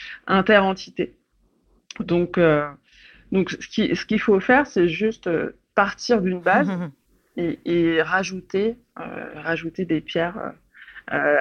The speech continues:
Speaker 1: à l'édifice, construire ensemble en, le, bah, le, le tout, la cathédrale, on va dire.
Speaker 2: Ouais, on va prendre des problématiques, analyser des problématiques qui sont, euh, à l'échelle de, de l'humain, de l'individu,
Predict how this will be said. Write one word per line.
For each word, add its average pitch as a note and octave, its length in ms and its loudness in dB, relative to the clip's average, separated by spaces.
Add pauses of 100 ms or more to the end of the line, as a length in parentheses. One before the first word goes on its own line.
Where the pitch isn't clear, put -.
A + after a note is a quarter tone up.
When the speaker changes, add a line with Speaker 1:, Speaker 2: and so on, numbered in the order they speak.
Speaker 1:
à E3+ 120 4
l'édifice, E3+ 680 0 (100)
construire G3 440 0
ensemble G3+ 460 -2
en, E3 80 -2 (180)
le, E3 760 0 (680)
bah, C#3+ 100 2
le, E3 160 2
le A#3 220 4
tout, G3 180 -2
la F3 140 4
cathédrale, F3 500 0 (140)
on - 60 -4
va - 60 -4
dire. - 140 -8 (380)
Speaker 2:
Ouais, G#3+ 160 0
on F3+ 60 2
va F3+ 120 2
prendre G3+ 200 0
des F#3+ 100 0
problématiques, F#3+ 680 -2
analyser G3 460 4
des F#3 100 0
problématiques F#3 640 -4
qui F#3 140 -8
sont, F#3 200 -4
euh, F3+ 180 0 (500)
à F3+ 100 0
l'échelle F3+ 360 2
de, E3 340 4
de D#3+ 100 0
l'humain, F#3+ 600 4 (100)
de E3+ 140 -2
l'individu, F3 840 0